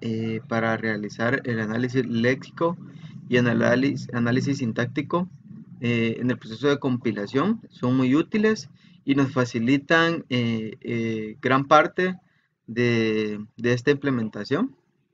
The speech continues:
Eh, para iniciar, bueno, vamos a, a esclarecer los requisitos. Lo primero es que tengan, eh,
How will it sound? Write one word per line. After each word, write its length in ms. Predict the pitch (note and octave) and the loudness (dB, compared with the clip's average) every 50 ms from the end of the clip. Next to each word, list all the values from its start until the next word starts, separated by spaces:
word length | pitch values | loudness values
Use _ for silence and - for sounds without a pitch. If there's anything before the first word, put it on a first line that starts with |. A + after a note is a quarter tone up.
| _ _ _ _ _ _ - - - _ _ _ _ _ _ _ _ _ _ _ _ _ _ _ _ _ _ _ _ _ _ _ _ _ _ _ _ _ _ _ _ - - - | _ _ _ _ _ _ -20 -20 -20 _ _ _ _ _ _ _ _ _ _ _ _ _ _ _ _ _ _ _ _ _ _ _ _ _ _ _ _ _ _ _ _ -18 -12 -6
Eh, 220 | - B2 A#2+ A2+ | -2 0 0 0
para 240 | - - A#2+ A#2 A#2 | 0 2 2 4 4
iniciar, 460 | A2+ A2+ A2+ A2 - C#3+ C#3+ E3+ F3 | 4 2 0 2 6 8 8 8 8
bueno, 200 | D#3+ E3+ E3+ F3 | 6 2 2 2
vamos 380 | E3 D#3 D3+ D3+ D3+ D3 - - | 2 2 2 2 0 0 0 0
a, 240 | B2 A#2 A#2 A2+ A#2 | 2 4 4 4 2
a 160 | - A#2+ A#2+ | 2 0 0
esclarecer 400 | A#2+ - - A#2 A2+ A2 B2 B2 | 0 0 0 0 0 2 2 2
los 80 | C3 C#3 | 2 2
requisitos. 760 | C3+ B2 - A2+ A2+ - D#3 E3+ - - G#3 G3+ - - | 2 0 -4 -6 -2 0 0 0 2 2 0 0 -2 -4
Lo 140 | B2+ B2 A#2+ | -4 -4 -2
primero 540 | B2 A#2+ A#2 A#2+ B2 B2+ C#3 C#3 C#3 C#3 - | -2 0 2 4 6 6 6 6 6 4 2
es 160 | - B2 A#2+ - | 0 -4 -4 -4
que 100 | - C#3 | -6 -4
tengan, 560 | - - C3 B2+ C3 C#3 C#3+ C#3+ C#3+ C#3+ C#3 - _ _ _ _ _ _ _ _ _ _ _ _ _ _ | -2 0 0 2 4 4 4 4 4 0 -2 -8 _ _ _ _ _ _ _ _ _ _ _ _ _ _
eh, 760 | - A#2+ A#2+ A#2+ A#2 A2+ A2+ A2+ A2 A2 A2 G#2 G#2 G#2 G2+ | -2 0 2 2 2 2 2 2 2 0 0 -2 -2 -4 -6